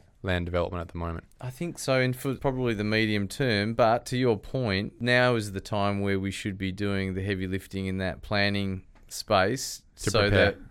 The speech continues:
Speaker 1: yeah.
Speaker 2: when, when we, we are ready, we can go again. Like, 'cause with River Valley, again, I'll go to that example. That's a great example. There's a lot of density in that node. It's surrounded by commercial and major roads, but there's also the river there,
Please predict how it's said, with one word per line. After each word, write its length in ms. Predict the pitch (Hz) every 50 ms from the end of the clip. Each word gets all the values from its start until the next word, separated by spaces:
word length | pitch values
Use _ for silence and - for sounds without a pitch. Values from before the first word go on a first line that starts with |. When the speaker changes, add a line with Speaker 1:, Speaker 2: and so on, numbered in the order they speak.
| -
Speaker 1:
yeah. 140 | 98 95 90
Speaker 2:
when, 460 | 113 113 113 110 107 104 104 104 101 -
when 360 | 113 110 107 104 104 104 104
we, 200 | 87 107 107 104 -
we 180 | 113 110 107 101
are 200 | 98 104 107 101
ready, 240 | 101 98 98 101
we 140 | 92 95 98
can 320 | 95 - 107 104 113 120 113
go 240 | 113 117 139 139
again. 400 | 127 123 120 127 147 190 226 196
Like, 280 | 139 110 98 98 - -
'cause 180 | - 147 139 147
with 180 | 156 151 - - - - - - - - - -
River 260 | 143 160 151 147 135
Valley, 260 | 117 120 113 107 110
again, 160 | 113 139 117 95
I'll 200 | 92 92 92 - - -
go 180 | - 104 101 92
to 80 | 95 92
that 220 | 95 90 - - - - - _ -
example. 580 | 104 92 98 101 101 107 110 107 98 95 - - - _ _ -
That's 200 | - 143 139 -
a 40 | 120
great 260 | - 131 156 202 185
example. 340 | 107 95 90 85 82 85 90
There's 140 | 101 104
a 80 | 107 107
lot 340 | 107 107 110 110 117 123 131
of 140 | 131 117 110
density 500 | 113 113 110 104 - - 107 107 104 104
in 80 | 98
that 180 | 104 101 - -
node. 480 | 104 101 92 95 101 127 - 185 175 - - _ _ -
It's 160 | - - -
surrounded 440 | - - 113 107 113 117 117 117 107
by 100 | 107 101
commercial 800 | - - 107 104 104 107 107 107 - - - 107 101 95 - - -
and 420 | 107 101 101 98 98 98 95 - - _ -
major 440 | - 104 104 104 101 98 98 101 95
roads, 300 | 98 110 107 98 92 101
but 140 | - 110
there's 160 | 113 117 113 131
also 240 | 139 135 - -
the 120 | 98 98 95
river 280 | 107 151 185 151 98
there, 220 | 82 82 90 92